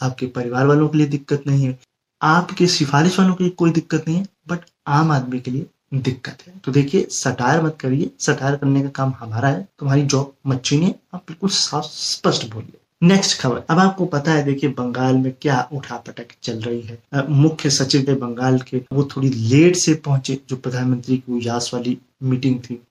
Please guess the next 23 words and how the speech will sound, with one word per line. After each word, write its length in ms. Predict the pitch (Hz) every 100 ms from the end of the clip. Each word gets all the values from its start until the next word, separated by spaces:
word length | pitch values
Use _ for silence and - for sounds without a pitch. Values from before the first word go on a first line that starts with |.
| _ -
ममता 320 | 147 139 143
बनर्जी 440 | 123 120 127 147
भी 140 | 165 160
आधा 240 | 147 131
घंटा 300 | 143 139 143
लेट 400 | 131 117 151 151
पहुंची 320 | - 131 131
थी, 240 | 127 120 - 170
जिस 200 | 151 143
पर 160 | 165
तबादला 540 | 160 131 120 123 143 151
किया 280 | 151 143
गया 180 | 135 139
मुख्य 340 | 131 127 127 131
सचिव 320 | - - -
का, 80 | - 120 -
जो 80 | 160
अभी 240 | 156 151
तक 480 | 147 156 - 139 -
हुआ 180 | 131 160
नहीं 260 | 170 151 156
है, 120 | 196 _ -
but 120 | 147